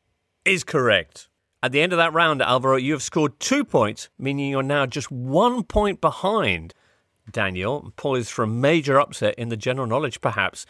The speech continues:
But let's see first what Daniel can do with his post-war F A Cup finals questions.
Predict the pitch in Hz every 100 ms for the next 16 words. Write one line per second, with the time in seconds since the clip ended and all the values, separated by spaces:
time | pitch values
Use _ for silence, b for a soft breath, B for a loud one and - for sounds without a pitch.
0 | b - 127 196 226 - 220 - 226 170
1 | 101 160 - - _ _ _ _ _ _
2 | _ - 110 110 135 143 123 127 113 147
3 | 143 131 - 135 113 - 214 107 92 b
4 | b - 185 180 160 143 139 151 135 123
5 | - 131 131 127 - - 180 - 175 101